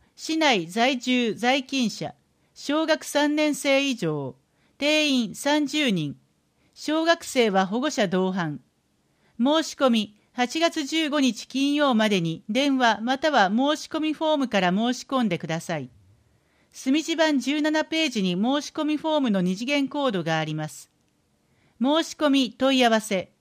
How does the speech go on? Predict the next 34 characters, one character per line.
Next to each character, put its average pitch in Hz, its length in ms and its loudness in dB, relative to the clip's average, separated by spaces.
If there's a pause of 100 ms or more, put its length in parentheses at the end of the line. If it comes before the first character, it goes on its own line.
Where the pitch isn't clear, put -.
(340)
市 - 220 -4
民 320 200 2
生 311 240 0
活 294 220 -2
相 269 280 -2
談 220 260 2
課、 185 200 -4 (420)
ア 247 140 0
イ 302 80 0
ピ 311 220 -2
ー 285 40 -4
電 262 240 0
話、 156 200 -4 (400)
零 311 240 2
五 302 260 2
零 190 380 2 (200)
五 311 220 0
八 320 280 -2
零 240 260 4
一 226 180 -4
の 165 260 -2
五 285 240 -2
六 302 180 -2
三 214 340 0
五、 175 360 -2 (360)
フ 254 40 0
ァ 240 80 4
ッ 233 40 -4
ク 214 180 -6
ス、 160 260 -6 (260)
零 302 200 0
七 302 240 0
四 233 260 2
八 226 460 -4